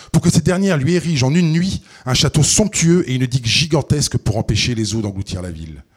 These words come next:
Seule une porte de bronze permettait d'entrer et de sortir de la cité. Et seul le roi Gradelon en possédait la clé.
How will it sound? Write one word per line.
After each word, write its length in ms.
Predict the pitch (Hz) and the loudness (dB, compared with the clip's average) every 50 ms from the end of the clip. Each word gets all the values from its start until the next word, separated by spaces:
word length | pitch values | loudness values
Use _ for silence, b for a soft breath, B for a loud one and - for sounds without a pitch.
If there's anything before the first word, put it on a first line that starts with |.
| B B B B B B B B - | B B B B B B B B -2
Seule 260 | - - 175 170 147 | 2 4 4 4 4
une 120 | 147 139 | 2 0
porte 360 | - - 185 185 - - - | 0 2 2 2 2 2 2
de 80 | 156 147 | 2 2
bronze 440 | 143 127 117 139 156 160 165 - - | 2 2 0 0 0 0 -2 0 0
permettait 420 | - 135 123 127 120 - 131 127 | 0 0 0 0 0 0 0 0
d'entrer 500 | 113 127 120 - - 127 127 131 123 - _ - | 0 0 0 0 -2 -2 -4 -6 -8 -12 _ -12
et 80 | 104 | -10
de 80 | 107 107 | -6 -6
sortir 400 | 101 - 110 92 - - - 98 | -4 -4 -4 -6 -6 -6 -6 -6
de 80 | 95 95 | -6 -6
la 80 | 87 | -6
cité. 440 | 85 - - - - - 78 76 82 - b b b b b b b b - | -8 -10 -10 -12 -14 -16 -16 -16 -18 -20 b b b b b b b b -2
Et 60 | 135 | 0
seul 420 | - - - - 202 196 196 165 - - _ | 2 4 4 2 2 2 0 -2 -4 -8 _
le 120 | - 110 | -6 -4
roi 160 | 113 - 104 104 | -2 -2 -4 -4
Gradelon 400 | 87 98 104 101 107 113 123 117 b b b b b b - | -4 -4 -4 -2 -2 -2 -4 -6 b b b b b b -6
en 60 | 110 | -4
possédait 400 | - - 104 - - 95 92 98 | -2 0 0 0 0 -2 -6 -8
la 80 | 82 78 | -10 -10
clé. 220 | - - 58 | -14 -16 -18